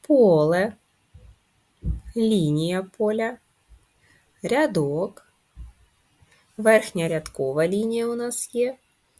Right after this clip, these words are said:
нижня рядкова лінія та міжрядкова лінія. Будемо зараз уважно, охайно і обережно виконувати вправи в зошиті.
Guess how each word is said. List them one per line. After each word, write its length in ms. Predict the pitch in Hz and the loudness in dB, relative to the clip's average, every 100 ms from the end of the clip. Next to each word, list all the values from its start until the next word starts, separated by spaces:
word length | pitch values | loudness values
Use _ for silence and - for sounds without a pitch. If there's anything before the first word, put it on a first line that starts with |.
| _ _ _ | _ _ _
нижня 520 | 214 214 180 151 170 180 | 0 2 2 0 -4 -2
рядкова 540 | 208 - 233 240 240 | -4 -4 -6 -6 -6
лінія 500 | 233 233 233 233 240 _ _ _ _ _ _ _ | -6 -6 -6 -6 -10 _ _ _ _ _ _ _
та 380 | 147 170 220 302 _ _ - _ _ | -8 -4 -4 -6 _ _ -20 _ _
міжрядкова 920 | 156 160 214 - 135 - 175 180 185 190 _ - - | -6 -4 -4 -4 -8 -8 -8 -8 -10 -14 _ -18 -10
лінія. 460 | 143 139 139 143 147 _ _ _ _ _ _ _ _ _ | -8 -8 -10 -12 -16 _ _ _ _ _ _ _ _ _
Будемо 400 | 151 147 143 143 | -4 -2 -4 -6
зараз 400 | 143 139 147 - | -8 -8 -12 -10
уважно, 760 | 143 139 147 226 302 - 240 220 | -12 -6 -4 -2 -4 -6 -8 -8
охайно 760 | 208 - 170 180 185 180 156 | -10 -10 -6 -4 -2 -4 -4
і 80 | 156 | -6
обережно 760 | 143 139 147 160 214 247 233 - - - _ | -8 -10 -10 -6 -6 -6 -10 -12 -20 -20 _
виконувати 760 | 147 147 - 208 240 226 214 196 | -10 -8 -2 -2 -2 -4 -2 -4
вправи 640 | 165 _ 143 143 180 185 | -8 _ -4 -2 0 -2
в 80 | 175 | -4
зошиті. 680 | 151 143 135 - 151 - | -4 -4 -4 -4 -6 -14